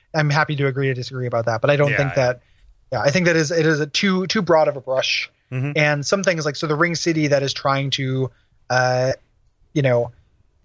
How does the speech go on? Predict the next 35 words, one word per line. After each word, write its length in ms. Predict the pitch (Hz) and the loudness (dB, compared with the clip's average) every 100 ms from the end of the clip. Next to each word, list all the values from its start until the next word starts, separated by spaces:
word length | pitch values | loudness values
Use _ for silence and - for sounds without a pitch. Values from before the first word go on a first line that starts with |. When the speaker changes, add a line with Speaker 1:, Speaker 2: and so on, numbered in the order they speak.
| - | -2
Speaker 1:
underline 420 | 185 180 160 147 | 2 2 2 0
the 80 | 135 | -2
themes 460 | - 151 147 135 | -2 -2 0 -2
of, 320 | - 135 127 127 | 0 0 0 0
of 160 | 139 | 0
Dark 200 | 135 127 | 2 2
Souls, 580 | - 127 127 127 - - - _ | 2 0 0 0 -2 -4 -8 _
uh, 340 | 127 123 120 127 - | -2 0 0 0 -4
you 100 | 135 | -4
know, 220 | 120 117 117 _ _ _ | 0 0 -2 _ _ _
some, 720 | - - 131 123 127 127 127 127 | -2 0 2 2 0 -2 -4 -4
somehow, 540 | - 139 135 143 143 147 _ - | -2 0 0 2 2 0 _ -2
Speaker 2:
Mm-hmm. 180 | 135 180 - | 0 0 2
Speaker 1:
uh, 300 | 143 143 147 | 2 4 4
with 140 | 151 | 2
that, 240 | 170 165 170 | 0 -2 0
you 80 | 151 | 2
know, 120 | 147 | 2
with 160 | 143 | 2
the 100 | 139 | 2
idea 380 | 131 131 135 135 | 0 0 2 2
of, 80 | 131 | 2
like, 200 | 131 127 - | 0 -2 0
oh, 120 | 139 | 2
you're 140 | 135 131 | 2 2
gonna 140 | 135 | 0
be 80 | 131 | 2
able 200 | 131 131 | 2 2
to 120 | 131 123 - - | -2 -6 -12 -8
do 140 | 143 160 | 0 2
this, 180 | 151 - | 0 -2
this 260 | 196 - | -2 -2
kind 240 | - 147 139 | 0 2 2
of 60 | |
primordial 800 | - 143 143 139 135 131 127 120 | 2 2 4 4 2 2 2 -2